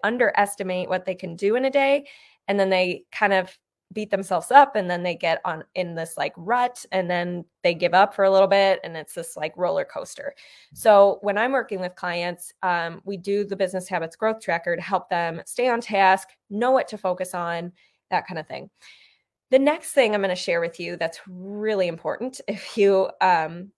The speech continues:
wanna be growing your business to your first five to ten K months and then beyond that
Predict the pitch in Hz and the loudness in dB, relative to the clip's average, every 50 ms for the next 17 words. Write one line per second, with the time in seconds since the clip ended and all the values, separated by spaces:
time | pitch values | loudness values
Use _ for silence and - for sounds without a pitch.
0 | - - 196 202 196 190 185 196 - 185 185 175 175 175 175 - 165 160 - 175 | -12 -6 -2 -2 0 0 -2 -4 -4 -4 -4 -4 -4 -4 -4 -4 -6 -6 -4 -4
1 | 180 208 214 - - - - 202 170 165 165 - 160 160 - - - 175 160 165 | -4 -4 -4 -8 -14 -14 -10 -10 -10 -10 -8 -8 -8 -8 -8 -6 -2 -2 0 -2
2 | 165 - - - - 170 165 170 180 160 160 160 160 170 175 - - 180 165 160 | -2 -6 -12 -14 -12 -10 -8 -8 -8 -6 -6 -6 -8 -8 -8 -10 -10 -8 -8 -8
3 | 156 160 160 160 156 156 160 165 165 160 156 151 147 147 | -8 -6 -4 -2 -2 -2 -2 -2 -2 -2 0 0 -2 -2